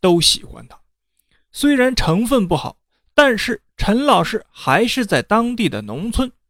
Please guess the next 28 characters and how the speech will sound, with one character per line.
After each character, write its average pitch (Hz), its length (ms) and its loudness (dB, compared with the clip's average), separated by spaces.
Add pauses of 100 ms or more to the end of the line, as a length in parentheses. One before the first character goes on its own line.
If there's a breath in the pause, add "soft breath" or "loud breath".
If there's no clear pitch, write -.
(100)
找 - 320 -2
到 160 180 0
了 131 120 -4
一 156 140 -14
个 160 140 -2
妻 233 400 -2
子。 - 160 -18 (1000)
平 254 260 4
时 247 160 0
教 262 260 4
书 - 260 -6 (180)
空 285 300 -2
下 165 160 2
来 117 160 0
的 131 120 -4
时 113 180 -10
候 127 140 -8
啊， - 140 -10 (120)
就 202 240 2
回 208 300 2
到 214 180 4
农 196 280 -2
村 262 180 -4 (220)
帮 180 180 2
老 143 160 -4
婆 - 180 -10
干 156 200 -6
活。 139 260 -10